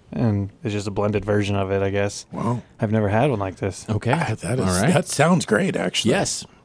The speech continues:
Speaker 3: Yes. And you've
Speaker 2: I, I haven't
Speaker 3: convinced
Speaker 2: tasted
Speaker 3: yourself
Speaker 2: it.
Speaker 3: that that is what it is,
Speaker 1: Yes.
Speaker 3: whether it is or not.
Speaker 1: Correct.
Speaker 3: Okay.
Speaker 2: <laughs>
Speaker 3: Chris,
Speaker 2: Oh,
Speaker 3: what
Speaker 2: wow.
Speaker 3: about yours?
Speaker 2: This is, this is a hot,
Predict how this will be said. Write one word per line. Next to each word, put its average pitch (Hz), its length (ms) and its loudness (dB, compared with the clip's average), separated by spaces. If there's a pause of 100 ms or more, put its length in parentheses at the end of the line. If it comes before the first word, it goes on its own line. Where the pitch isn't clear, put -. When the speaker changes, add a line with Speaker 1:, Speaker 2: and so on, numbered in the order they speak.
Speaker 3:
Yes. 120 300 0
And 135 160 6
you've 180 80 8
Speaker 2:
I, 175 40 4
I - 40 0
haven't 175 160 4
Speaker 3:
convinced 202 260 6
Speaker 2:
tasted 196 140 2
Speaker 3:
yourself 135 360 4
Speaker 2:
it. - 60 -8
Speaker 3:
that 123 160 2
that 131 200 4
is 120 160 2
what 123 180 6
it 117 100 4
is, 131 360 0 (180)
Speaker 1:
Yes. 113 120 4
Speaker 3:
whether 117 240 4
it 110 80 2
is 110 180 0
or 95 60 2
not. 113 280 -4 (340)
Speaker 1:
Correct. - 380 0 (280)
Speaker 3:
Okay. 160 340 2
Speaker 2:
<laughs> - 0 -
Speaker 3:
Chris, 185 320 4
Speaker 2:
Oh, - 40 2
Speaker 3:
what 185 100 4
Speaker 2:
wow. 175 60 4
Speaker 3:
about 165 100 4
yours? 175 360 0 (640)
Speaker 2:
This - 180 0
is, - 300 0 (340)
this 151 300 2
is 170 120 2
a 107 120 4
hot, 123 120 4